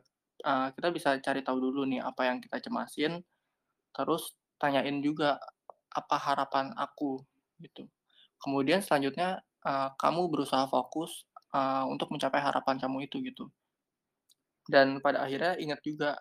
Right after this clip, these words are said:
ada hal yang di luar kendali kita, gitu. Jadi kita fokus aja ke hal yang bisa kita kendalikan,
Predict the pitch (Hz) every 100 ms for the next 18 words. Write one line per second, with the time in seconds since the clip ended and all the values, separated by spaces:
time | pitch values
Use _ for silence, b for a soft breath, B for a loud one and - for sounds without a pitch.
0 | - 156 139 135 139 - 147 143 139 139
1 | 139 135 135 135 139 135 143 - _ _
2 | _ - 139 135 135 135 135 - - 139
3 | 139 - 135 139 151 151 156 151 139 143
4 | - 139 139 160 - 156 156 _ _ -
5 | - 147 147 143 156 - _ _ - 135
6 | 135 135 135 131 135 131 139 139